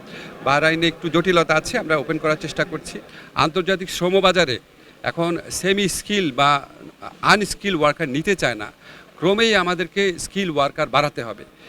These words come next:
স্কিল ওয়ার্কার ছাড়া আমাদের শ্রমবাজারে ভবিষ্যৎ খুব বেশি ভালো হবে না।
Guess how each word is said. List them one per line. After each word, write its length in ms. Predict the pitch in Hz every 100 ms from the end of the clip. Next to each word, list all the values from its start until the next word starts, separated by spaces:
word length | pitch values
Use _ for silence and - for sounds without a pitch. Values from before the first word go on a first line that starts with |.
| - -
স্কিল 300 | - - 196
ওয়ার্কার 380 | 202 185 - 202 - - - - -
ছাড়া 400 | 151 151 196 -
আমাদের 280 | 135 139 160
শ্রমবাজারে 600 | 147 156 151 147 139 147
ভবিষ্যৎ 500 | - 131 123 - 185 - - - - -
খুব 100 | 262 -
বেশি 200 | 135 143
ভালো 260 | 113 120
হবে 220 | 127 135 147
না। 160 | 165